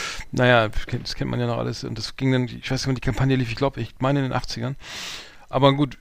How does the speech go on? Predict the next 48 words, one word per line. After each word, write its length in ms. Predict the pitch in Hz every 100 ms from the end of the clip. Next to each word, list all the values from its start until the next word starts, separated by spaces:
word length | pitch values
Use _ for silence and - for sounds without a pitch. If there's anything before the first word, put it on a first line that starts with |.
| -
ähm, 280 | 143 143 143
ich 100 | 175
weiß 160 | 165
nicht, 80 | 160
wie 40 | 135
es 100 | -
ausgeht. 400 | 170 - 170 143
Auf 100 | 143
jeden 140 | 147
Fall, 220 | 143 131
äh, 160 | 123 120
wurde 220 | 139 127
dann, 180 | 135 127
hat, 240 | 135 -
äh, 160 | 110 117
fing 240 | - 131
dann 240 | 135 131 127
der 320 | 127 123 123
Ko-, 180 | - 127
eine, 420 | 120 127 127 127 107
ähm, 480 | 120 117 120 120 117 - -
Pe-, 100 | 135
Pepsi-Fan 500 | - 135 - - 127
an, 300 | 127 123 123
die, 300 | 120 120 120 - - - - - -
diese 100 | 120
Punkte 280 | 147 139 127
zu 120 | 123
sammeln 380 | 131 143 139 135
und 200 | 120 - -
hat 120 | 117 120
dann 140 | 123
wollte 220 | 120 117
diesen, 360 | 113 120 117 113
ja, 180 | 117 98
wollte 200 | 110 110
halt 280 | 107 - -
irgendwie 320 | 113 110 117
auch 100 | 104
mal 260 | 107 107 110
so 60 |
einen 140 | 110 107
Jet, 240 | 110 -
Jet 140 | 123 -
fliegen 340 | 131 123 120
und 100 | 110
so 100 | 117
und 200 | 113